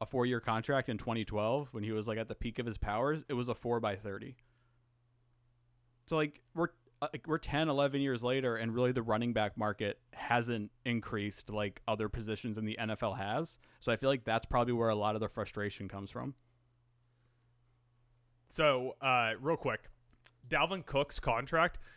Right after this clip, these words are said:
Speaker 2: fifty-two point five three five million guaranteed at signing,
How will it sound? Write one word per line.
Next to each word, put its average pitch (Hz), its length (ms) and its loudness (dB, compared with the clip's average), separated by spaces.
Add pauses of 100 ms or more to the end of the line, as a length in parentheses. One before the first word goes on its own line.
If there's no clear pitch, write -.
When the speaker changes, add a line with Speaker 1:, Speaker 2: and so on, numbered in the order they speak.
(120)
Speaker 2:
fifty-two 156 1200 -2
point 135 280 -8
five 147 360 2
three 151 280 -8
five 123 400 -2
million 147 760 -2
guaranteed 135 500 -6
at - 120 -12
signing, 101 500 -8